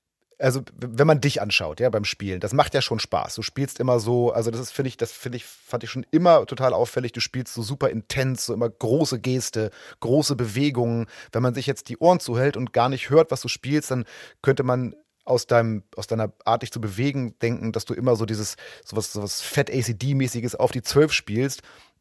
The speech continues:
Wenn man dann aber zuhört, hört man ja, hört man unheimlich Filigranes in deinem Spiel. Wenn man jetzt mal so ge-,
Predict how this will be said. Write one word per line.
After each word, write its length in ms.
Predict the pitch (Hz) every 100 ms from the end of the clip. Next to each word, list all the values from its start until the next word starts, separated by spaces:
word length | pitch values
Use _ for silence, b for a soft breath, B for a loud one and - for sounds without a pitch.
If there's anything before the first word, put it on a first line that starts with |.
| _
Wenn 200 | 104 117
man 80 | 123
dann 160 | 127
aber 160 | - 110
zuhört, 540 | - 185 175 151 143
hört 180 | 135 135
man 120 | 123
ja, 280 | 120 113 110
hört 160 | - 107
man 240 | 117 113 -
unheimlich 460 | 113 120 120 113 -
Filigranes 760 | - 113 - 104 113 120 104
in 80 | 107
deinem 220 | 101 101
Spiel. 400 | - - 95 95 B B B -
Wenn 120 | 123
man 100 | 135
jetzt 140 | 139
mal 120 | 139
so 220 | 127 123 _ _
ge-, 160 | -